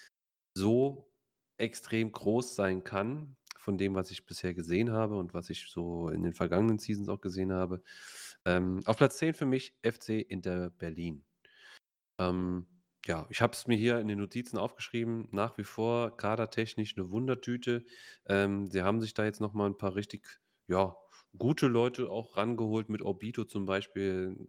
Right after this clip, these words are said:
wird man ja kennen aus den vergangenen Zeiten oder aus den vergangenen Jahrzehnten,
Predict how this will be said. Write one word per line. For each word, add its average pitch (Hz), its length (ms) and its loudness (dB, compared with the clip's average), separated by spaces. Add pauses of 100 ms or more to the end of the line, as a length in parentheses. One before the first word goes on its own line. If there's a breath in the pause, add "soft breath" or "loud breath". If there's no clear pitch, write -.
wird 92 480 -8
man 95 160 0
ja 92 120 2
kennen 101 360 0
aus 92 200 -10
den 92 100 -8
vergangenen 92 580 -2
Zeiten 98 640 2
oder 90 240 -6 (240 soft breath)
aus - 140 -20
den 92 120 -4
vergangenen 92 420 0
Jahrzehnten, 107 720 0